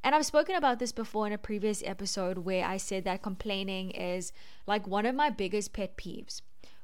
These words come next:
We are all guilty of it. I'm guilty of it. But if you have people in your life who quickly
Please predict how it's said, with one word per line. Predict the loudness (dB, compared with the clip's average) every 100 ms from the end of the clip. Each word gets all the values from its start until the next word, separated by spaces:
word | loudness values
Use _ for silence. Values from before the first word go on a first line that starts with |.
| -6
We | 0 4
are | 6
all | 6 6
guilty | 6 4 0 0 -2
of | -2 -2
it. | -6 -8 -10 -10 -12 -6 2
I'm | 4 4 4
guilty | 0 -2 -2 -4
of | -4 -6
it. | -10 -10 -12 -12 -12 0
But | 6 6
if | 6 4
you | 4
have | 2 2
people | -2 -2 2 2
in | 2 2
your | 0 0
life | 2 0 0
who |
quickly | -6 -4 -4 -2 -2 -2 -4